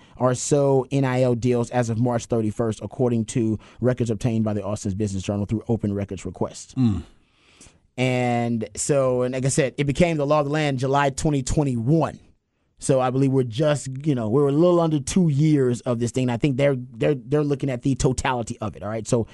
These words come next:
Speaker 1: since the start of N I L. And so they say ten point three million dollars on two thousand plus deals. Football consists of sixty, a little over sixty percent of those deals. Uh, that's, and that's six point two million dollars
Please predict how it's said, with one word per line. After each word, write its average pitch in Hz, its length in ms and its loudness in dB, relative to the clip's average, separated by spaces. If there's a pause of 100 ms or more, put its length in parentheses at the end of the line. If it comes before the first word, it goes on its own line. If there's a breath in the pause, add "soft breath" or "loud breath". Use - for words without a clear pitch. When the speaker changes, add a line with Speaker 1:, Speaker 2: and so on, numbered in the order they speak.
(160 loud breath)
Speaker 1:
since - 500 0
the 139 180 0
start 127 600 0
of 120 340 2
N 123 140 2
I 107 180 -4
L. - 220 -12 (360 loud breath)
And 107 120 -2
so 135 80 4
they 139 80 2
say 139 140 0
ten 175 200 0
point 170 220 0
three 165 80 2
million 156 180 2
dollars 143 160 2
on 131 100 -2
two 160 140 -2
thousand 135 300 0
plus 135 160 0
deals. 123 260 0 (560 loud breath)
Football 156 640 4
consists 143 480 -2
of 131 140 2
sixty, 175 840 0
a 160 60 2
little 175 180 4
over 156 160 2
sixty 151 420 -2
percent 131 320 -2
of 120 80 -4
those 107 200 -6
deals. - 380 -14 (520)
Uh, 113 440 -2
that's, - 480 -4
and 127 160 -2
that's 127 160 -2
six - 360 -2
point 151 360 -2
two 156 160 2
million 139 680 2
dollars 117 600 -6